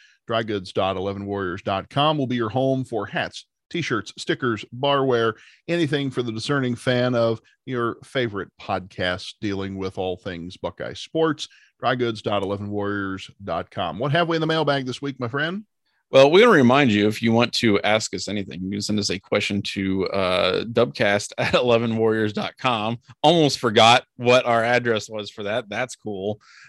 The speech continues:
Speaker 2: Uh, <laughs> my
Speaker 1: You've only been
Speaker 2: brain is
Speaker 1: doing the, you've only been doing the show, you know, for a decade now.
Speaker 2: Yeah,
Speaker 1: I
Speaker 2: for a
Speaker 1: mean,
Speaker 2: decade.
Speaker 1: it, it,
Speaker 2: Yeah.
Speaker 1: it, it
Speaker 2: A
Speaker 1: happens.
Speaker 2: literal decade, too. That's good. Um, okay, so
Speaker 1: Kudos
Speaker 2: here we
Speaker 1: to
Speaker 2: go.
Speaker 1: you, my
Speaker 2: This
Speaker 1: man. That's a long time to be
Speaker 2: It is a
Speaker 1: doing
Speaker 2: long time.
Speaker 1: anything, let alone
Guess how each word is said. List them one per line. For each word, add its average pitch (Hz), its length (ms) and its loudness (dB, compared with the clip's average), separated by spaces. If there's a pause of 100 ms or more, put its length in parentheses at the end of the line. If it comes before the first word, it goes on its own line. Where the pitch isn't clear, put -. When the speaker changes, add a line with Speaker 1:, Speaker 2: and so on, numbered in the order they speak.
(120)
Speaker 2:
Uh, 101 300 0
<laughs> - 340 -2
my 143 100 -2 (140)
Speaker 1:
You've 208 80 -2
only 233 160 6
been - 0 -
Speaker 2:
brain 160 40 6
is 139 100 4
Speaker 1:
doing 135 180 6
the, 135 120 -2 (180)
you've 330 100 2
only 254 160 4
been 131 160 0
doing 117 220 -4
the 107 100 -8
show, 98 440 -2
you 104 120 -6
know, 98 160 -4
for 104 180 -6
a 101 60 -4
decade 95 400 -4
now. 90 240 -2
Speaker 2:
Yeah, 131 120 4
Speaker 1:
I - 20 4
Speaker 2:
for 113 160 2
a - 20 0
Speaker 1:
mean, 98 40 -2
Speaker 2:
decade. 85 420 -4
Speaker 1:
it, 190 60 -6
it, 147 100 -8
Speaker 2:
Yeah. 92 220 0 (260)
Speaker 1:
it, 202 160 -14
it - 180 -8
Speaker 2:
A 147 40 2
Speaker 1:
happens. 135 200 2
Speaker 2:
literal 156 400 6
decade, 101 640 -2
too. 90 320 -6
That's 92 220 -12
good. 87 300 -14 (160)
Um, 113 420 0 (1400)
okay, 95 540 -2
so - 380 4
Speaker 1:
Kudos - 40 6
Speaker 2:
here - 120 4
we 156 60 2
Speaker 1:
to 131 40 4
Speaker 2:
go. - 80 4
Speaker 1:
you, - 60 4
my - 80 2
Speaker 2:
This 104 80 0
Speaker 1:
man. 113 180 2
That's 185 160 0
a 143 60 2
long 120 260 0
time 143 300 -4
to 95 80 -12
be 98 260 -6
Speaker 2:
It 98 80 -8
is 98 120 -8
a - 20 -4
Speaker 1:
doing 117 220 0
Speaker 2:
long 113 100 -6
time. 165 160 4
Speaker 1:
anything, 90 420 -2
let 123 140 2
alone 117 480 0